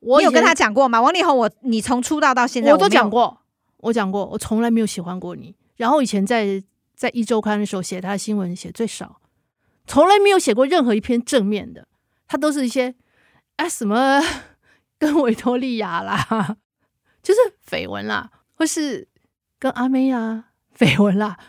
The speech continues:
Speaker 1: 才会出现，其他我都不会出现。什么发新专辑啊，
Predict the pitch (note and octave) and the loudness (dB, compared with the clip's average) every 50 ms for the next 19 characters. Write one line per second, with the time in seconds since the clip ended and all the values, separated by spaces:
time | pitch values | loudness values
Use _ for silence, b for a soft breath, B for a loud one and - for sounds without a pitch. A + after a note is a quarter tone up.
0 | b - - - G3+ G#3+ G#3+ - A3 G3 F#3 - F#3+ - F#3 - _ _ - - | b -10 -4 0 0 0 0 0 -2 -4 -4 -4 -8 -12 -12 -16 _ _ -14 -10
1 | - A3+ B3 A#3 F#3+ - G3+ F#3+ F#3+ F#3 F#3 - F#3 F#3 F3+ F#3 - B B B | -8 -6 -4 -4 -2 -2 -2 -2 -4 -6 -8 -8 -12 -12 -12 -14 -18 B B B
2 | B B - - G3 F3+ F3 - G#3 G3 G3+ G3+ - - G3+ G3+ G#3 - A3 G3+ | B B -14 -12 -10 -10 -8 -6 -4 -4 -4 -6 -6 -6 -6 -4 -4 -4 -4 -2
3 | G3+ G#3+ G#3 - - G#3+ - F3+ F3 - B | -2 -4 -4 -6 -10 -16 -14 -12 -12 -12 B